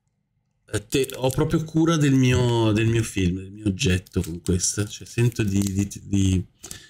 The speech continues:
ta-, beh, lo, lo proteggo dalla polvere. Credo che sia una protezione in più interessante. Fighissimo. Edizione Raspberry Records che trovate sul loro sito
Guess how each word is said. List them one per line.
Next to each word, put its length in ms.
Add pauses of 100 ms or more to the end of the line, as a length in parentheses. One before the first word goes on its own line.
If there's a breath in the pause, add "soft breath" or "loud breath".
(160 loud breath)
ta-, 140
beh, 160
lo, 240
lo 120
proteggo 440
dalla 220
polvere. 500
Credo 240
che 120
sia 220
una 100
protezione 560
in 120
più 140
interessante. 840 (600 loud breath)
Fighissimo. 880 (320)
Edizione 1300
Raspberry 420
Records 520
che 120
trovate 360
sul 160
loro 200
sito 680